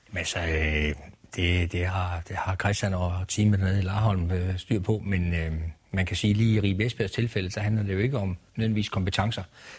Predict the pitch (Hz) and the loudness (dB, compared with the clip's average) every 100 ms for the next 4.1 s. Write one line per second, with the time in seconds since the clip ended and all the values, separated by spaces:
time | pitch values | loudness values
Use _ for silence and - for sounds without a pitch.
0 | - 113 107 123 - 104 110 123 123 101 | -6 0 2 2 0 -2 2 2 2 0
1 | 107 107 98 - 104 - 117 110 104 98 | 0 0 0 0 0 0 0 0 -2 -6
2 | - 107 101 98 98 110 113 - 98 101 | -4 -4 -2 -2 0 0 -2 -2 0 0
3 | 127 110 113 107 101 104 92 98 101 90 | -2 -2 -2 0 0 -2 -2 -6 -6 -6